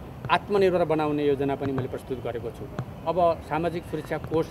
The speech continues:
आत्मनिर्भर बनाउने दिशातिर सबभन्दा बढी आम्दानी हुने परियोजनामा सामाजिक सुरक्षा कोषलाई परिचालन गर्ने छ र उसले कमाएर जनताको, <clears throat> अ,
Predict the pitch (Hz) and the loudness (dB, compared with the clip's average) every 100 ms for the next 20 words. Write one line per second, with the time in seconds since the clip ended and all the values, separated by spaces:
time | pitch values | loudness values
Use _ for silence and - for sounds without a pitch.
0 | - 160 180 170 147 151 151 147 135 147 | -2 0 2 0 0 2 2 0 -2 -2
1 | 139 143 156 185 190 - - - 170 160 | 0 0 -2 -2 -10 -12 -14 -2 -2 4
2 | 190 190 175 160 160 170 156 170 180 180 | 4 4 2 2 0 -2 -2 2 4 4
3 | 165 147 131 - - - - - - - | 2 2 0 -4 -14 -14 -10 -10 -10 -8
4 | - 170 175 156 151 147 170 139 151 170 | 2 4 4 4 0 0 -2 -2 -2 -2
5 | 175 175 - - 160 - 147 156 - 147 | -2 -8 -12 -8 -6 -4 -2 -2 -2 -2
6 | 160 160 156 170 156 143 143 127 151 156 | 0 2 4 4 4 0 0 -2 -2 0
7 | 143 143 - - - - - - 170 175 | 2 0 0 -12 -14 -14 -12 0 4 6
8 | 170 127 - - - - - - 135 156 | 6 6 0 -10 -12 -12 -12 -10 -2 0
9 | 160 156 147 151 143 - 190 151 - - | 0 0 -2 0 -2 -2 -4 -4 -6 -14
10 | - - - - - - - 139 117 113 | -14 -12 -12 -14 -14 -14 -12 -8 -6 -4
11 | 113 | -6